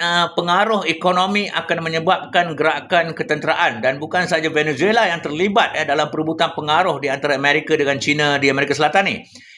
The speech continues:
Ianya melibatkan juga, ah, Argentina, ah, Argentina, Cuba, Mexico, Peru, Chile, Brazil, Panama dan ber-, ah, Bolivia, eh, beberapa na-, boleh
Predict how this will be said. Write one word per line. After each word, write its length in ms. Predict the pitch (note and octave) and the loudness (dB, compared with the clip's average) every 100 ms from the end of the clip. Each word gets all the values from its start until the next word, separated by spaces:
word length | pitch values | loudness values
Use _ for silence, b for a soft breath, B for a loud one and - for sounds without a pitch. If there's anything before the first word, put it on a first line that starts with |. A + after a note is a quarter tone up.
| - | -2
Ianya 240 | E3 G3 F3+ | 0 2 0
melibatkan 560 | F3+ F3+ F3+ F3+ F3 | 2 2 0 0 0
juga, 320 | F3 F3+ D#3 | 0 0 0
ah, 240 | D3+ D#3+ D3+ | 0 -4 0
Argentina, 720 | D#3 F3 F3+ F#3+ G3 D3+ F#2+ - _ | 0 0 -2 -2 0 0 -4 -12 _
ah, 120 | C#3+ - | -18 -8
Argentina, 480 | C#3 D#3 E3 E3 C3 | -8 -6 -2 -2 -2
Cuba, 480 | - F3+ F#3+ F#3+ B2+ | 0 0 4 4 4
Mexico, 720 | D3 E3+ - F3+ F#3+ F3 B2 - | 0 -4 -4 -4 2 2 0 2
Peru, 400 | F#3 G3 G3 C#3 | 2 4 0 -4
Chile, 480 | - F3+ G3 F#3+ C3 | -2 -2 0 0 0
Brazil, 560 | G2 E3 F#3 F#3 F3+ C#3 | 0 0 0 0 0 0
Panama 480 | D#3+ F3 F#3+ F3 D3+ | -2 -2 0 0 2
dan 160 | D#3+ | 2
ber-, 240 | E3 E3 - | 2 0 -2
ah, 320 | - D3 D3 B2+ | -4 -2 -2 0
Bolivia, 580 | C3+ F#3 G3 F#3 G3 C3+ C3 | 2 4 2 2 2 2 -2
eh, 80 | G#3 - | -8 -10
beberapa 400 | D3 C#3 D#3+ F3 | -6 0 0 2
na-, 480 | E3 D#3 D3 D3+ - | 0 0 0 -2 -2
boleh 160 | C#3+ | -4